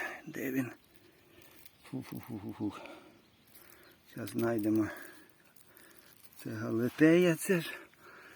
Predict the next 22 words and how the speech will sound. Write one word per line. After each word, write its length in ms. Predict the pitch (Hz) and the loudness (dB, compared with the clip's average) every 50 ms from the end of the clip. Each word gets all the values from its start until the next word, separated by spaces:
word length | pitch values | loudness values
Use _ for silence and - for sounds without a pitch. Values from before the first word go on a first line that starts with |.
| - - | -20 -18
крупна. 580 | - - 156 147 160 151 - - 170 170 147 - - - - - - - - - - - - _ - - - - - - - - - - _ _ - | -10 -6 2 2 2 2 4 6 6 6 6 4 -2 -10 -18 -20 -20 -20 -20 -20 -20 -20 -20 _ -20 -20 -20 -20 -20 -20 -20 -20 -20 -20 _ _ 6
Ні, 180 | 143 147 135 117 | 6 6 6 6
галатея 520 | 117 131 139 139 135 - 156 147 147 143 | 2 2 2 2 2 2 2 2 4 2
от 140 | 139 127 - | 2 0 0
слідуюча. 520 | - 151 156 127 117 120 110 - 123 117 | 4 4 4 4 4 0 0 0 -2 -2
Це 160 | - - 175 | 4 4 4
беріл. 540 | 160 139 135 156 165 160 165 151 123 120 110 - - - - - - - | 6 8 8 8 10 10 8 6 6 2 -2 -6 -12 -18 -18 -12 -4 0
Е, 140 | 139 135 139 | 0 0 2
чи, 260 | - - 156 151 151 - - | 6 6 6 6 6 4 0
м, 580 | 143 135 131 131 127 120 120 120 110 110 113 104 98 120 - - - - - - - - - - - - - - - - - - - - - - - _ _ - | 0 2 2 2 2 2 2 2 2 0 -2 -4 -6 -12 -18 -20 -20 -20 -20 -20 -20 -20 -20 -12 -12 -12 -12 -12 -18 -18 -20 -20 -20 -20 -20 -20 -20 _ _ -20
щас, 480 | - - - 98 87 - - - - - | -14 -12 -10 -10 -10 -10 -12 -14 -10 -6
не 160 | 113 110 110 | -4 -4 -4
так. 280 | - - 87 80 - - - - - - - - - - - - - - - - - - - - - - - | -4 -6 -10 -10 -10 -16 -16 -16 -20 -20 -20 -20 -20 -20 -20 -20 -20 -20 -20 -18 -10 -10 -10 -10 -10 -14 -6
Карат. 500 | - - 143 151 156 147 127 - - - - - - - | 2 6 8 10 10 10 8 6 2 -12 -18 -14 -8 -4
О, 180 | 127 120 113 - - - - - - - - - - - - - - - - - - | -2 -2 -4 -4 -10 -18 -20 -20 -18 -14 -12 -12 -10 -8 -6 -4 -4 -2 0 2 4
карат. 360 | 139 165 151 131 110 104 - - - - - - - - - - - - - - - - - | 6 6 6 4 0 -2 -6 -12 -16 -12 -10 -10 -10 -12 -14 -18 -18 -20 -20 -20 -18 -8 0
Він, 320 | 135 175 202 196 196 190 | 2 2 4 4 4 4
е, 260 | 185 180 175 165 165 | 6 6 6 4 2
з 60 | 143 | 2
неслухівським 960 | 151 180 190 170 - - 220 202 160 175 175 156 - - 180 175 170 165 147 120 | 2 2 2 2 0 -2 -4 -2 -2 0 -2 -2 0 4 6 6 8 6 6 4
схожий 800 | - - - - - - 185 190 180 160 127 120 143 143 143 | 0 -6 -8 -8 -4 0 4 6 8 8 8 6 6 4 6
ягодою 720 | 139 185 202 185 147 165 175 147 160 175 170 175 170 160 | 6 6 6 6 6 4 2 4 4 4 6 6 4 2